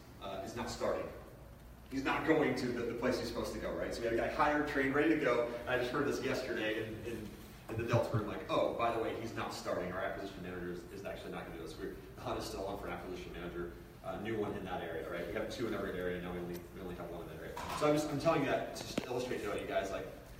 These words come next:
all the stuff that we deal with is not perfect. It's not perfection. It's just like, it's duct tape and bubble gum, as they say. It just might seem like a higher level than, than what some of you guys are dealing with at this time, right?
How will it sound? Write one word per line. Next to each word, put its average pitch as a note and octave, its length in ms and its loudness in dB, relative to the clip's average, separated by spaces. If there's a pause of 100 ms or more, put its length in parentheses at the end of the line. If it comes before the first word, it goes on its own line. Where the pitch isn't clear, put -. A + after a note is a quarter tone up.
(360)
all C3+ 180 6
the D#3 60 4
stuff - 280 2
that G#2+ 100 0
we G#2+ 80 0
deal A2 220 0
with - 140 4
is - 120 -2
not - 220 -4
perfect. G2+ 340 -6 (120)
It's - 120 -8
not A#2+ 260 -2
perfection. - 380 -2 (120)
It's - 180 -6
just - 200 -2
like, F#2+ 220 0
it's - 120 -6
duct D3+ 240 6
tape C3+ 120 4
and A#2 140 -2
bubble G#2+ 200 2
gum, B2 160 0
as B2 120 0
they A#2+ 60 -2
say. B2 200 -2
It B2 100 0
just - 140 -4
might - 120 -2
seem A2 200 -6
like F#2+ 140 -4
a - 40 -4
higher F#2+ 260 -2
level F2 280 -4
than, F2 80 -8 (500)
than F#2+ 80 -4
what F#2+ 100 -4
some G2 160 -6
of F#2+ 80 -6
you F#2 120 -6
guys F#2 100 -2
are F#2 140 -6
dealing F#2 200 -4
with F2+ 100 -4
at - 160 -10
this F2 120 -8
time, - 160 -10 (100)
right? E3+ 120 -6